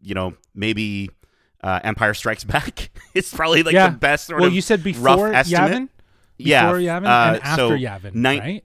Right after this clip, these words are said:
Speaker 1: Yeah, that's the Imperial era, right?
Speaker 2: Right.
Speaker 1: Is, is five years after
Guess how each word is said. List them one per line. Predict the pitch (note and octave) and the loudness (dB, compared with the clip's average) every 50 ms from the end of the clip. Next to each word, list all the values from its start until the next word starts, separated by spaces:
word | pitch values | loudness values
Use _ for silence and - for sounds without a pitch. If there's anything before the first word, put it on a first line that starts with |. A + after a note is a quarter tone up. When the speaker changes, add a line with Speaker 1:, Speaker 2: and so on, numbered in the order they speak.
| _ _ | _ _
Speaker 1:
Yeah, | B2 C3 C3 A2+ G#2+ | 0 2 2 2 2
that's | G#2 B2 B2+ - - | 2 0 -2 -2 -6
the | D3 C#3+ B2+ | -6 -4 -4
Imperial | B2+ A#2+ - B2+ B2 A#2 A2+ G#2+ G2+ - _ - | -4 -4 -2 0 0 2 2 0 -2 -4 _ -4
era, | A2 G#2 G2 F2+ D2 C2 - _ _ _ _ _ _ _ | -2 -2 -2 -4 -6 -8 -12 _ _ _ _ _ _ _
right? | - F#2+ F#2 F#2+ G#2+ C3 - - | -4 -2 -2 0 -2 -4 -6 -6
Speaker 2:
Right. | G2+ G2+ | -6 -6
Speaker 1:
Is, | F#2 F2+ - - | -6 -8 -12 -12
is | - G2+ G2+ F#2 - - | -10 -10 -10 -10 -10 -14
five | - - - - A2+ G#2+ G#2 G2+ F#2 | -18 -20 -4 0 0 0 0 0 -2
years | G2+ G2+ G2+ G2 G2 F2+ - - - - _ _ - | -6 -6 -4 -4 -6 -6 -10 -14 -18 -20 _ _ -6
after | F#2+ G2+ G2 - - G#2 G2 F2+ F2 | -4 -4 -4 -4 -6 -8 -8 -8 -8